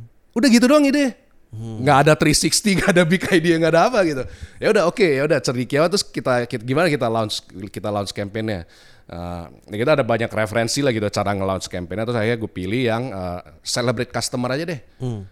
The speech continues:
Speaker 1: Kita merayakan pengguna Gojek gitu.
Speaker 2: Hmm.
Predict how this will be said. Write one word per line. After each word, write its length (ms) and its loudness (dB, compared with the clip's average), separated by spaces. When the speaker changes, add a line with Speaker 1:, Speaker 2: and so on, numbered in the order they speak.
Speaker 1:
Kita 480 -4
merayakan 840 -4
pengguna 480 -2
Gojek 260 -2
gitu. 220 -10
Speaker 2:
Hmm. 240 -8